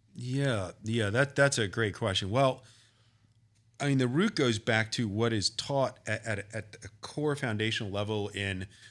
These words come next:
uh, both traditional Jewish thought and Christian thought, often referred to, referred to as Judeo-Christian values. And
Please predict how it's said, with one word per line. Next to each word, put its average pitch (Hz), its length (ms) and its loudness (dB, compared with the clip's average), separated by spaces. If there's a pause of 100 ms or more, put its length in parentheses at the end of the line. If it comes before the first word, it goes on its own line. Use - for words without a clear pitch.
(140)
uh, 98 200 -4
both 95 240 -6
traditional 110 420 -4
Jewish 98 420 -4
thought 95 300 -6
and 90 180 -10
Christian 110 320 -6
thought, 95 300 -8
often 95 240 -10
referred 90 220 -14
to, 85 160 -12 (240)
referred 98 240 -8
to 98 80 -2
as 87 120 -6
Judeo-Christian 92 880 -8 (240)
values. 104 540 0 (260)
And 107 220 -2